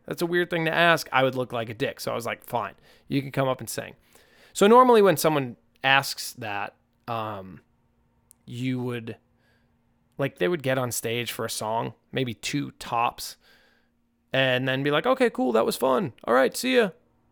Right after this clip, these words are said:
And listen or, like, pay attention to the rest, but he didn't. He just, like, stayed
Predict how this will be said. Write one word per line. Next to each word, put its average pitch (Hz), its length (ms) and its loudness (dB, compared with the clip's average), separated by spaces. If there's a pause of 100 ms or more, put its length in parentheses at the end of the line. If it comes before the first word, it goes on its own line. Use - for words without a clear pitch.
(160)
And 135 100 -6
listen 135 540 -2
or, 120 200 -4
like, 110 200 -8
pay 117 140 -6
attention 113 380 -8
to 113 40 -8
the 117 80 -6
rest, 120 180 -4
but 110 140 -8
he 123 120 -10
didn't. 117 340 -10
He 117 120 -16
just, 113 180 -14
like, - 200 -16 (340)
stayed 113 800 -8